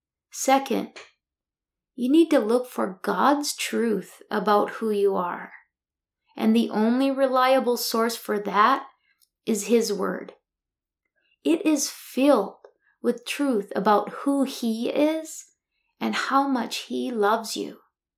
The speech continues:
Next, you need to replace your old worn-out stories with God's truths and make that your new story.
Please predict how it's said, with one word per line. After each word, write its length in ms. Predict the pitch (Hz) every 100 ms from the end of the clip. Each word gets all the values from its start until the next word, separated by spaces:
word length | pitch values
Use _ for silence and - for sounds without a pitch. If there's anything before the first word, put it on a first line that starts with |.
| _ _ _ _ _ _ _ _ _ _ _ _ _ _ _ _ _ _ _ _ _ _ _ _ _ _
Next, 480 | 220 220 285 - 247
you 160 | 277
need 160 | 349 311
to 140 | 240
replace 760 | 202 214 214 - 214 254 285 -
your 560 | 220 214 240 269 269 -
old 380 | 240 262 240
worn-out 480 | 226 240 247 240 -
stories 720 | - - 214 233 262 262 - _ _ _
with 260 | - - 190
God's 540 | - 214 233 269 247
truths 720 | - - 208 202 190 - - - _ _ _ _ _
and 220 | 240 240
make 320 | 240 247 196
that 320 | 214 220 247
your 180 | 240 226
new 360 | 208 202 226 240
story. 640 | - - 156 - - -